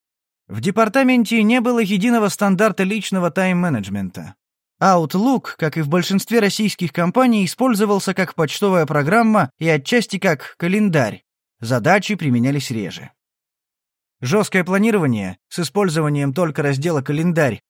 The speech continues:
не обеспечивало гибкости в условиях изменчивой внешней среды.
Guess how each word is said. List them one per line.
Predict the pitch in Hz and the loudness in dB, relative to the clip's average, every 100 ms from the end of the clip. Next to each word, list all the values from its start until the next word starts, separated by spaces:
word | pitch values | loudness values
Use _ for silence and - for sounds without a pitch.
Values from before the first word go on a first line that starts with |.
| - | -6
не | 143 | -2
обеспечивало | 190 214 - 233 131 98 104 | 0 -2 -2 -2 -2 -4 -4
гибкости | 120 202 - 107 - | -4 -4 -6 -8 -6
в | |
условиях | 117 131 190 139 117 | -6 -4 -2 -2 -2
изменчивой | 143 151 196 143 117 107 | -2 -2 0 -2 -4 -4
внешней | 117 156 127 117 120 | -2 0 -2 -2 -4
среды. | 143 147 95 - | -4 -6 -8 -14